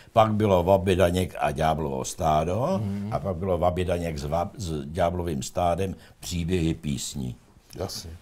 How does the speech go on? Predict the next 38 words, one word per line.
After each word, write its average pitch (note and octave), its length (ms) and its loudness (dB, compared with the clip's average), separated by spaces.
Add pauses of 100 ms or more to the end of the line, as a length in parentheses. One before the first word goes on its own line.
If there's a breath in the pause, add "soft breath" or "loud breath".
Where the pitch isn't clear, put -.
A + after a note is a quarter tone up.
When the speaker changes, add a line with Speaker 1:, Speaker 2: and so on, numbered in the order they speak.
(100)
Speaker 1:
Jo. D#2+ 80 -4 (380 loud breath)
Speaker 2:
Pane C#3 200 4
Černý, D#3 480 0
eh, G2+ 40 -14 (960)
Kdo F#2+ 260 -2
vchází C3+ 500 2
do C3 100 -2
tvých B2+ 260 -8
snů, B2+ 200 -6
má B2 200 2
lásko, A2 520 -2
je A2 120 0
Speaker 1:
Ne, A#2+ 140 4
Speaker 2:
váš A#2 240 0 (120)
Speaker 1:
ne, F#2+ 280 4
to G#2+ 120 0
je G2+ 120 4
Zdeněk E2+ 340 0
Rytíř. G2+ 300 -4
Speaker 2:
Tady F#2+ 180 2
někdo A2+ 220 -4
píše? G2+ 560 -8 (260)
Speaker 1:
Ne, A2+ 180 0
Speaker 2:
Kdo B2 100 0
Speaker 1:
to - 40 2
je C#3+ 60 2
Speaker 2:
vchází A2+ 180 4
Speaker 1:
Zdeněk A2 160 2
Speaker 2:
do A2 40 -2
tvých G2+ 160 -2
Speaker 1:
Rytíř. D2+ 160 -4
Speaker 2:
snů, A#2 100 -6
má G2 180 0
lásko, G#2 380 -4
to - 120 -6
je B2 60 0
Rytíř, A#2 400 -8
jo. E2 100 -10